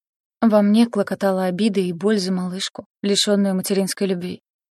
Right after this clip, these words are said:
Одна надежда на отца. Еле сдерживая слёзы, я договорилась с медсестрой, чтобы девочку приносили ко мне в палату в часы кормления, и поспешила к своему сыночку, чтобы прижать его к себе, ощутить нежный детский аромат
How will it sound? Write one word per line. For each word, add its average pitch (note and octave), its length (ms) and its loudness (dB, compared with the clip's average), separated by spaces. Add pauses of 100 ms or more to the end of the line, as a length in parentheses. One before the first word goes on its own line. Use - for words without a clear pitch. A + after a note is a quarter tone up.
(120)
Одна G3+ 340 4
надежда G3+ 440 0
на F3+ 180 -4
отца. F3+ 300 -10 (640)
Еле G#3+ 220 4
сдерживая F#3+ 500 0
слёзы, F#3 460 -2 (260)
я G#3 160 2
договорилась G3+ 540 2
с - 100 -2
медсестрой, F#3 480 -4
чтобы F3 260 -6
девочку G3 380 -4
приносили F3+ 480 -4
ко F#3+ 160 -6
мне F3+ 160 -4
в - 100 -16
палату F#3 360 -2
в - 80 -10
часы - 260 -4
кормления, F#3+ 540 -4 (320)
и A#3 80 -4
поспешила C4 500 0
к C4+ 60 -8
своему F#3+ 300 -2
сыночку, F#3+ 580 -6 (260)
чтобы F#3+ 320 -2
прижать G3 420 -2
его F3+ 180 -4
к - 80 -12
себе, F#3 340 -4 (440)
ощутить A3 520 -4
нежный G3 360 0
детский F3+ 360 -6
аромат F3 380 -6